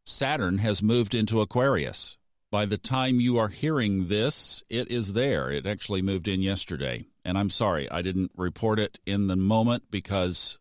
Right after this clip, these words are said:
I was just not there. I,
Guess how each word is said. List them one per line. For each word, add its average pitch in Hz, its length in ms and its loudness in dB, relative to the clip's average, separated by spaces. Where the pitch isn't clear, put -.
I 104 140 2
was 92 440 -2
just 104 480 -2
not 92 380 -2
there. 71 360 -2
I, 78 460 -4